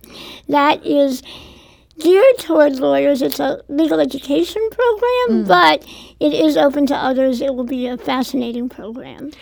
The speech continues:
Speaker 2: And I know you worked with some other partners on this, and, and you wanted to make sure that we gave them some credit. Who, who did you all work with on getting this here?
Speaker 1: Yes, so, uh, obviously our national partners and international, the American Bar Association and the German Federal Bar,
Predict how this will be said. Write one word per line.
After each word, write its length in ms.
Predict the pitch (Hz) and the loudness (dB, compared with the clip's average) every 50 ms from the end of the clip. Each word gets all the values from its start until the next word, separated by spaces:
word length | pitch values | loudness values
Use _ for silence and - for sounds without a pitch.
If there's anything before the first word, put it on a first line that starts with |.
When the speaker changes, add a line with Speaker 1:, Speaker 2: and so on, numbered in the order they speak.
| - - - - | -20 -16 -10 -6
Speaker 2:
And 100 | 294 320 | -2 -2
I 60 | 330 | 0
know 140 | 311 302 311 311 | 0 2 2 2
you 180 | 285 262 247 | 0 0 0
worked 260 | 214 226 220 214 - | -2 -2 -4 -4 -6
with 120 | 202 202 190 | -8 -8 -8
some 140 | - 208 185 | -6 -6 -6
other 180 | 175 151 156 147 | -4 -6 -6 -6
partners 400 | - 180 170 170 147 170 160 170 | -6 -6 -6 -6 -6 -8 -8 -8
on 180 | 160 156 156 | -8 -8 -6
this, 260 | 156 151 156 160 - | -6 -6 -6 -6 -6
and, 140 | 175 160 156 | -6 -6 -6
and 140 | 156 170 170 | -6 -6 -4
you 100 | 170 170 | -4 -4
wanted 220 | 160 180 170 170 156 | -2 -4 -6 -4 -4
to 60 | 180 | -4
make 180 | 180 170 160 - | -4 -4 -4 -4
sure 280 | - - 175 165 160 | -4 -4 -4 -4 -4
that 140 | 160 170 151 | -6 -6 -6
we 100 | 165 175 | -6 -6
gave 240 | 147 180 165 160 151 | -4 -4 -4 -4 -4
them 160 | 170 156 160 | -6 -6 -6
some 160 | - - 165 | -8 -12 -12
credit. 380 | 151 - 208 185 175 165 151 - | -8 -6 -4 -2 -2 -2 -4 -6
Who, 280 | - - 339 349 359 - 269 | -4 -2 -2 0 -2 -2 -2
who 120 | - 359 | -2 -2
did 160 | 359 330 - | -2 -2 -2
you 120 | 285 247 226 | -2 -2 -2
all 120 | 202 185 | -2 -4
work 200 | 180 151 - - | -4 -6 -6 -4
with 160 | - 156 - | -6 -6 -6
on 220 | 135 131 160 165 117 | -8 -10 -10 -10 -8
getting 260 | 156 - - 98 107 | -8 -8 -8 -8 -10
this 160 | 85 - - | -12 -12 -14
here? 260 | - - - 62 - - _ - | -14 -16 -14 -14 -16 -14 _ -2
Speaker 1:
Yes, 340 | 320 330 349 302 240 233 - | 2 4 4 4 2 0 -6
so, 420 | - - - 330 311 302 302 302 | -4 0 4 4 6 6 6 4
uh, 40 | 294 - | 2 0
obviously 840 | - 285 - - 311 320 294 311 339 330 320 - - 330 320 302 302 | -2 -2 0 2 2 2 4 2 2 0 0 -2 0 0 2 2 2
our 260 | - - 269 262 262 | 2 2 2 2 2
national 640 | 262 269 285 294 302 330 349 - - 330 320 294 277 | 2 0 2 2 2 2 0 0 -2 -4 -2 -4 -4
partners 600 | - 294 302 285 285 240 285 269 269 269 269 233 | -2 -2 -2 -2 0 -2 -2 0 0 0 -2 -2
and 260 | 277 262 247 247 - | -2 -4 -4 -4 -4
international, 720 | - 277 269 285 277 277 269 269 269 247 - - 285 277 254 | -4 -4 -2 -2 -2 -2 -2 -4 -4 -6 -6 -6 -6 -6 -6
the 280 | 262 254 247 240 247 - _ - | -6 -6 -8 -10 -12 -14 _ -10
American 460 | 269 254 254 254 247 247 - 262 262 | -8 -6 -6 -6 -8 -8 -6 -4 -2
Bar 200 | 311 339 349 349 | 0 0 0 0
Association 760 | 349 330 - 339 311 277 - 311 285 285 277 240 - 302 269 | -2 -2 -4 -4 -4 -4 -4 -6 -6 -6 -6 -6 -8 -8 -8
and 140 | 254 240 240 | -6 -6 -6
the 60 | 247 | -8
German 480 | 240 - 269 247 247 247 247 247 254 240 | -8 -8 -8 -8 -6 -6 -6 -6 -8 -8
Federal 400 | _ - 254 247 240 240 247 247 | _ -10 -10 -10 -10 -10 -12 -10
Bar, 460 | 247 311 320 320 311 302 294 294 | -6 -4 -2 0 0 0 0 -2